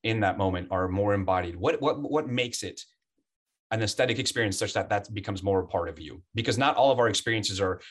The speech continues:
are equally become a part of us, if you will. Um, you know, The Body Keeps Count, right? That's a, that's a, a, a, an excellent book. Uh, but the idea is it doesn't keep count of everything, right? And so what ma-, what makes one experience you know, your body keep count th-, uh,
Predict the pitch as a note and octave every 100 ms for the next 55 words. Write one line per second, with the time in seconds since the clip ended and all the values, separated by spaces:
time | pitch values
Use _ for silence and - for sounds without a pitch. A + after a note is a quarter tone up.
0 | - - F#2+ A#2+ A#2 A#2+ A2 G#2 G2 G2+
1 | F#2+ - G2+ D#2+ D2 - - F#2 G2 F2
2 | B1+ - _ _ - _ - F2+ E2+ F#2+
3 | G#2 G2 B2+ B2+ A#2+ A#2 - G#2 G#2+ G2
4 | A#2 G#2+ G#2 G2+ F#2+ G2+ G#2 F#2 F2+ E2
5 | - F2+ G2 D2 F#2+ F2 F#2+ A2+ - G#2
6 | F#2+ F#2 - _ - - - - G#2+ G2+
7 | G2 A2+ B2+ B2 A#2+ D3 B2 C3+ C#3 C#3
8 | B2 G#2+ G2+ F#2+ F#2 - _ _ - F2+
9 | A2 C#3 - G2+ A2 G#2+ C#3 C3+ B2+ A2+
10 | D3 C#3+ C#3 C3+ B2+ C#3 C3 - A#2+ G#2+
11 | G2 - _ _ _ _ _ _ _ _
12 | _ _ - A#2 G#2 F#2 F#2 G2 A2+ A#2
13 | - - G#2 F#2+ F#2 A2 G#2 G2